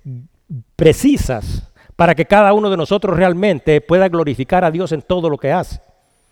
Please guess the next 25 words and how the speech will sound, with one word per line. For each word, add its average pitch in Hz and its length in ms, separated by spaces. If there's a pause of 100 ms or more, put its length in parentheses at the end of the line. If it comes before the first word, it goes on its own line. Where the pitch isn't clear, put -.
(260)
Pero 165 200
dice 208 180
en 208 60
el 208 60
libro 214 160
de 208 60
Proverbios 180 480
veintitrés 170 440
veinticuatro, 160 720 (460)
"Mucho 240 380
se 202 120
alegra 208 320
el 185 80
padre 214 320
del 170 160
justo, 190 440
y 151 60
el 151 100
que 156 100
engendra 175 400
sabio 202 320
se 165 120
gozará 139 420
con 151 200
él". 110 240